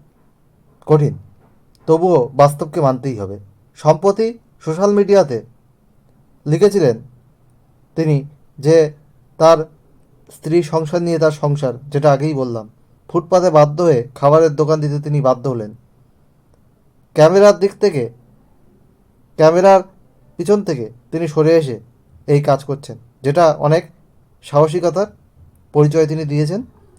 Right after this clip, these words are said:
ক্যামেরার পিছন থেকে ফুটপাতের খাবার বিক্রি করা, এই ভাবনা তাকে অনেক রাত ঘুমাতে দেয়নি এবং তিনি কিন্তু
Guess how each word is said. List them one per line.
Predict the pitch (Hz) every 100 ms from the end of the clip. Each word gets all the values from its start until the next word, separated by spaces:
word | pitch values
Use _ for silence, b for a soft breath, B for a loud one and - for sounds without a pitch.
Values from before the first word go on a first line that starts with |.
| _
ক্যামেরার | - 151 170 190
পিছন | 185 175 190 180
থেকে | 190 196 208 - _ _
ফুটপাতের | 175 170 185 196
খাবার | 196 165 170
বিক্রি | 165 160 151 131
করা, | 117 107 104 _ _ _
এই | - 156
ভাবনা | 131 147 156 123
তাকে | 135 147 147 113 - _ _ _ _
অনেক | 139 156 139
রাত | 151 147
ঘুমাতে | 120 131 131
দেয়নি | 120 107 101 101 _ _ _ _ -
এবং | 151 185 226 - _ _ _ -
তিনি | 156 180
কিন্তু | 190 180 233